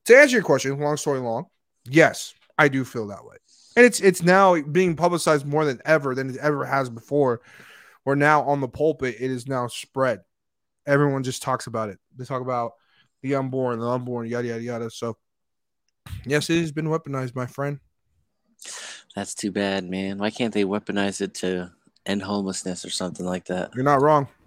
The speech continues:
Speaker 1: You are not wrong. What also gets me, too, it's like, they talk about, like, there was one time a pastor said on a pulpit that, because when, like, everyone knows the overturning of Roe v. Wade came around, uh, in the Supreme Court, and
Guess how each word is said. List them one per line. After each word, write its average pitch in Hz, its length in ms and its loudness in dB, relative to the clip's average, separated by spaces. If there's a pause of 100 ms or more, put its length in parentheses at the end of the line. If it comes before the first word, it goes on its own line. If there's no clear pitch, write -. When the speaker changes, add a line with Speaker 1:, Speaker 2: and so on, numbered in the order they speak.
(160)
Speaker 1:
You 135 300 -2
are 135 120 -2
not 131 260 -2
wrong. 135 240 -2 (300)
What 151 120 6
also 214 260 8
gets 160 340 0
me, 151 100 -4
too, 170 220 0
it's 135 160 -4
like, 131 300 -2 (440)
they 147 200 2
talk 156 260 4
about, 143 300 4
like, 127 180 -2
there 143 100 2
was 143 120 2
one 147 180 -2
time 143 160 -2
a 131 80 -2
pastor 131 360 -4
said 135 180 -4
on 127 120 -2
a 113 40 -6
pulpit 123 420 -4 (580)
that, 127 360 0 (160)
because 156 260 2
when, 156 280 2
like, 139 240 0
everyone 143 300 -2
knows 135 420 -2
the 131 200 -8
overturning 143 420 -4
of 123 80 -4
Roe 131 140 0
v. 131 120 -2
Wade 123 440 -2 (280)
came 127 280 -6
around, 120 400 -4 (600)
uh, 120 240 -6
in 135 60 -6
the 127 80 -8
Supreme 139 400 -4
Court, 135 360 -2 (360)
and 135 460 -2